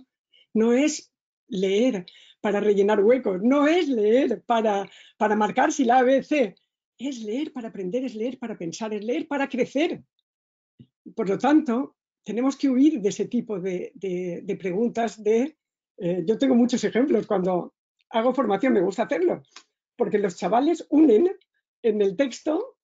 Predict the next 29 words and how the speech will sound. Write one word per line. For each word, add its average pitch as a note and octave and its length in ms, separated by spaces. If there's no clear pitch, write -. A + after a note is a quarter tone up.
la, G3 340
la, F#3 540
la F#3+ 140
respuesta D#4 640
con B3+ 160
la C4+ 120
pregunta F3+ 420
y D#3+ 120
casi A#3 500
sin, F3 760
sin - 280
comprender F3+ 520
nada, G#3+ 380
eh, D3+ 800
son F3+ 260
capaces F3 680
de E3 300
responder E3 480
a - 20
muchísimas D3+ 500
preguntas. - 560
Bien, F3 200
por D#3+ 120
lo F#3+ 80
tanto, C#4 520
la G#3+ 200
capacidad G#3+ 640
para G3+ 200
utilizar, D3+ 720